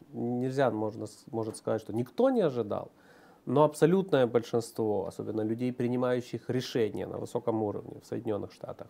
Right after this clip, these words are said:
в нато, а в странах Европейского Союза, а, в странах Восточной Европы и шире, заставило пересмотреть полностью своё понимание российской внешней политики.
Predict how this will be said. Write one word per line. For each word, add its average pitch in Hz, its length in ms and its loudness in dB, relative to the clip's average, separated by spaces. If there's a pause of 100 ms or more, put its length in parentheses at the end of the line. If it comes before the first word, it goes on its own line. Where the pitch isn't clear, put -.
в 107 60 -8
нато, 104 360 -4 (420)
а 95 140 -4
в - 40 -8
странах 117 600 0
Европейского 113 800 -2
Союза, 98 560 -10 (480)
а, 98 680 -2
в - 200 -18
странах 110 380 -2
Восточной 123 600 4
Европы 98 520 -4
и - 160 -6
шире, 131 440 -6 (960)
заставило 151 560 2
пересмотреть 156 840 2
полностью 139 640 4
своё 117 320 2
понимание 127 680 -2
российской 113 500 -6
внешней 104 340 -6
политики. - 480 -10